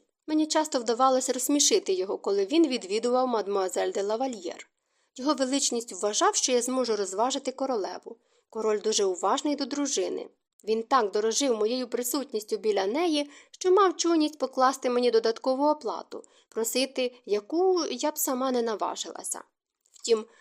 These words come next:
мати покровителя зовсім необхідно, і заступництво короля найнадійніше. Ану подумаємо, чим ви могли б зайнятися. Або ви могли б за своїм звичаєм щонебудь вигадати і подати клопотання його величності.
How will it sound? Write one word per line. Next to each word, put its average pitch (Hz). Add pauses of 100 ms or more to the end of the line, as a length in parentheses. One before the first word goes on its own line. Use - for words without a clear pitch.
(140)
мати 226
покровителя 202
зовсім 196
необхідно, 285 (380)
і 220
заступництво 202
короля 196
найнадійніше. 196 (360)
Ану 330
подумаємо, 247
чим 330
ви 247
могли 226
б 214
зайнятися. 220 (600)
Або 226
ви 294
могли 277
б 226
за 233
своїм 220
звичаєм 320
щонебудь 240
вигадати 208
і 247
подати 247
клопотання 247
його 226
величності. 240